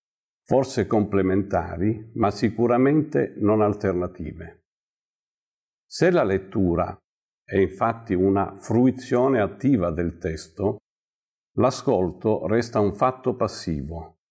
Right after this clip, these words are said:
Nell'ascolto subiamo le parole, mentre leggerle ci pone in un rapporto intimo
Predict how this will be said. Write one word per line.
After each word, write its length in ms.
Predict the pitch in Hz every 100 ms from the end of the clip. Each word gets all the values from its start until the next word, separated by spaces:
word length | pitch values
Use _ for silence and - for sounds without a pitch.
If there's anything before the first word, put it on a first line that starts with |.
| _ _ _ _
Nell'ascolto 1080 | - 98 98 98 - 127 131 135 - 127 -
subiamo 960 | - - 113 98 120 131 85 85 82 -
le 140 | 87 82
parole, 540 | 87 85 80 80 80 - _ _ _ _ _ -
mentre 500 | 95 110 101 98 -
leggerle 760 | - 90 85 85 87 85 95 120 - _ _ _ _ _ _
ci 300 | - 131 101
pone 540 | 143 143 151 139 -
in 180 | - 110
un 160 | 110 107
rapporto 840 | 110 - 147 143 110 - 107 -
intimo 720 | - 147 123 - 90 85 82